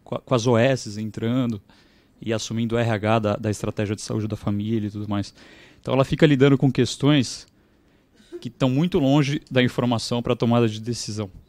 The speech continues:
Então esse eu acho que é um empecilho seríssimo, assim, pra, pro indivíduo ir lá e se apropriar disso daqui, conseguir isa-, usar isso daqui pra tomar as suas decisões em nível local, né? Então, sei lá, acho que a con-, acho que a contribuição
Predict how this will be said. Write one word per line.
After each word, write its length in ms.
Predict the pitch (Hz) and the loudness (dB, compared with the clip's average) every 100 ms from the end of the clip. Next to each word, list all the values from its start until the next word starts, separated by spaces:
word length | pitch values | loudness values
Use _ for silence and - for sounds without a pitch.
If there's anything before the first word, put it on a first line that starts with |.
| _ _ _ _ _ _ | _ _ _ _ _ _
Então 180 | - 120 | 4 6
esse 180 | 127 - | 6 6
eu 80 | 139 | 4
acho 140 | - | 4
que 80 | 151 | 0
é 20 | |
um 40 | |
empecilho 600 | 147 139 135 - 156 147 135 - _ | -2 0 -2 -2 -4 -4 -8 -14 _
seríssimo, 680 | - - 143 135 151 - 113 | -8 0 0 2 0 -2 -2
assim, 240 | 107 - | -4 -6
pra, 300 | 117 139 147 160 _ _ _ | -4 -2 -2 -4 _ _ _
pro 100 | - | 2
indivíduo 480 | 175 196 147 160 160 | 4 2 0 -4 -4
ir 40 | |
lá 120 | 147 151 | -6 -6
e 60 | |
se 80 | - | -6
apropriar 420 | 143 139 - 139 | -6 -4 4 4
disso 160 | 127 135 | 4 0
daqui, 380 | 127 - 165 - _ _ _ _ - | -2 -2 -4 -4 _ _ _ _ -8
conseguir 460 | 170 180 160 135 | -4 -4 -4 -4
isa-, 200 | 131 120 - | -4 -6 -6
usar 320 | 127 110 135 | -2 4 6
isso 160 | 127 123 | 4 2
daqui 240 | 117 117 | 0 0
pra 140 | - | -4
tomar 360 | 107 120 117 104 _ _ | -4 -4 -4 -6 _ _
as 100 | - | -12
suas 180 | - 120 | -4 -2
decisões 480 | 117 117 117 120 117 | -2 -4 0 0 0
em 20 | |
nível 220 | 117 113 | -2 -2
local, 340 | 113 113 120 147 | -4 -4 -2 0
né? 120 | 151 - _ _ _ _ _ _ _ _ | -2 -6 _ _ _ _ _ _ _ _
Então, 380 | 123 - 147 151 _ _ | -6 0 2 0 _ _
sei 180 | - | -4
lá, 120 | 139 131 | 2 2
acho 100 | - | 2
que 60 | |
a 40 | 139 | -2
con-, 200 | - 285 | -2 -6
acho 260 | 120 131 - | -4 -4 -4
que 60 | |
a 60 | 143 | -8
contribuição 880 | - 156 147 143 135 - 135 139 | -4 -6 -4 -4 -4 -2 -2 -2